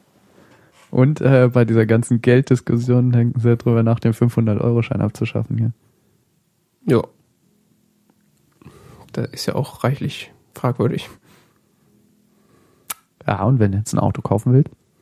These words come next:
Speaker 2: Wer macht denn sowas?
Speaker 1: Bar?
Speaker 2: <laughs> Ja. Mit deiner schwarz erarbeiteten Kohle. <laughs>
Speaker 1: Du jetzt mal so dreißigtausend in Bar rumtragen musst.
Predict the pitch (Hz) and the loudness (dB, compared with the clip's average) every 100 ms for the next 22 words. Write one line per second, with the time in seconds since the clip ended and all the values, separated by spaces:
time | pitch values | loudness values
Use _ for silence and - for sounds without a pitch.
0 | _ _ _ _ - _ _ _ _ _ | _ _ _ _ -20 _ _ _ _ _
1 | _ _ _ _ - - - - 104 - | _ _ _ _ -12 -8 -8 -6 -4 -2
2 | - - - - _ - - _ - - | -2 -2 -4 -8 _ -20 -20 _ -14 -14
3 | - - _ _ - 120 92 107 147 - | -16 -20 _ _ 0 2 2 -2 -6 -8
4 | _ _ 170 - - _ _ _ _ _ | _ _ -2 -2 -8 _ _ _ _ _
5 | _ - - _ _ _ _ _ _ 175 | _ -20 -20 _ _ _ _ _ _ -6
6 | 151 143 139 135 - - 139 156 - 135 | -2 -2 0 0 -2 -2 -2 0 -2 0
7 | 120 127 170 165 - 156 - - - 180 | 0 0 0 -2 -4 -6 -4 -2 2 2
8 | - - - - _ _ _ - - - | 2 -8 -20 -20 _ _ _ -8 -8 -12
9 | - _ _ _ _ _ _ - _ - | -12 _ _ _ _ _ _ -20 _ -4
10 | 127 113 - 120 117 - 120 110 101 - | -2 -2 0 0 0 -4 -4 -2 -2 -4
11 | - 107 104 117 131 127 110 98 95 113 | -4 0 0 0 -2 -2 0 0 0 -2
12 | 113 - 113 123 127 139 - - | -2 0 0 2 2 2 0 -6